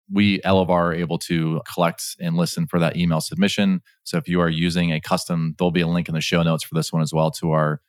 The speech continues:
email S M S sign up optimization. But if you are using Klaviyo, Attentive, as I mentioned, PostScript, and a few others, you don't need to do anything. We're automatically capturing those. Last but not least, landing pages is also another big one that typically will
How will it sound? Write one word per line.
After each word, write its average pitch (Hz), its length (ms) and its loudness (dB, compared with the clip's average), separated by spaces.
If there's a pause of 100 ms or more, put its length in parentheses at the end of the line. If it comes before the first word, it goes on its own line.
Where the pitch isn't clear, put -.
(180)
email 82 500 0
S 85 180 -8
M 82 100 0
S 78 180 -2
sign 82 220 0
up 80 140 0
optimization. 95 800 -2 (400)
But 92 100 0
if - 80 -10
you 117 120 4
are 101 80 6
using 92 320 2
Klaviyo, 85 380 -2
Attentive, 80 500 -4 (320)
as 76 140 -8
I 82 40 -2
mentioned, 80 440 -2 (240)
PostScript, 95 500 0
and 85 160 -2
a 82 60 -2
few 90 200 2
others, 92 360 2 (180)
you 95 80 0
don't 107 120 4
need 98 100 2
to 85 80 2
do 85 120 0
anything. 82 540 0
We're 76 140 -2
automatically 80 800 -2
capturing 82 460 -2
those. 80 400 -2 (680)
Last 120 300 2
but 135 60 4
not 120 200 4
least, 113 380 0 (200)
landing 123 360 2
pages 135 440 2
is 104 100 -2
also 113 380 4
another 117 240 4
big 110 240 2
one 120 220 4
that 117 160 2
typically 113 540 2
will 104 580 2